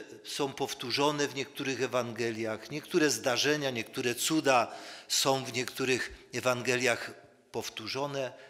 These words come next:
<clears throat> Niektóre rzeczy są raz powiedziane w jednej przez jednego ewangelistę, przez drugiego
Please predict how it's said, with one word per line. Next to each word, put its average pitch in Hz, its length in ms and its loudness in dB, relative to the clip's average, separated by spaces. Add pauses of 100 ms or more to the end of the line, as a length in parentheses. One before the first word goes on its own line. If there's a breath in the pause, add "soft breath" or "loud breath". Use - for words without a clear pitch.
(560 loud breath)
<clears throat> - 640 0
Niektóre 165 500 -2
rzeczy 147 480 -4 (120)
są 131 300 -4
raz 156 300 4
powiedziane 139 720 2 (440 loud breath)
w - 40 -12
jednej 135 380 0
przez 113 260 -6
jednego 131 360 -2
ewangelistę, 123 680 -4
przez 104 260 -10
drugiego 101 680 -10